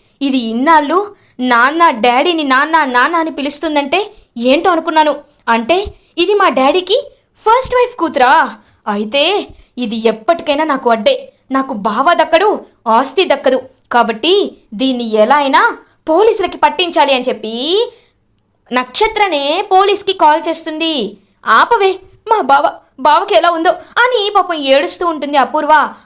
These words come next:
అప్పుడే డాక్టర్ ఇంకా బలా బయటికి వస్తారు. "డాక్టర్, డాక్టర్, మా బావ, మా బావకి ఎలా ఉంది డాక్టర్?" అని అడుగుతుంది. అలా ఇంకా అపూర్వ, "No problem, he is out of danger. కాకపోతే ఆయన స్పృహలోకి రావడానికి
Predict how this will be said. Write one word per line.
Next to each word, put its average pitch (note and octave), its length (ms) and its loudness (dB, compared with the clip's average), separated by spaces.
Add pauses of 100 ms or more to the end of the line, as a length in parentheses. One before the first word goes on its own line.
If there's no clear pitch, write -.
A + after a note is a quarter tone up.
అప్పుడే C4+ 300 0
డాక్టర్ C#4 560 2
ఇంకా C#4+ 180 -2
బలా B3 540 2 (420)
బయటికి C#4+ 340 0
వస్తారు. C#4+ 540 2 (220)
"డాక్టర్, F#4 280 0 (240)
డాక్టర్, C4+ 320 2 (180)
మా E4+ 80 2
బావ, C#4 240 -2
మా G#4+ 500 0
బావకి A#4+ 240 4
ఎలా G#4+ 140 4
ఉంది A#4+ 180 0
డాక్టర్?" G4 360 2 (220)
అని B4+ 240 2
అడుగుతుంది. F4 840 -4 (200)
అలా D#4 200 2
ఇంకా D#4 520 0 (260)
అపూర్వ, F4+ 680 2 (480)
"No C4 100 4
problem, C4+ 360 0 (500)
he A4+ 160 6
is - 120 -2 (360)
out E4 180 0
of C#4 120 -6
danger. C4 340 2 (360)
కాకపోతే E4 800 2 (260)
ఆయన F#4+ 520 2
స్పృహలోకి F#4+ 540 0
రావడానికి C#4+ 680 0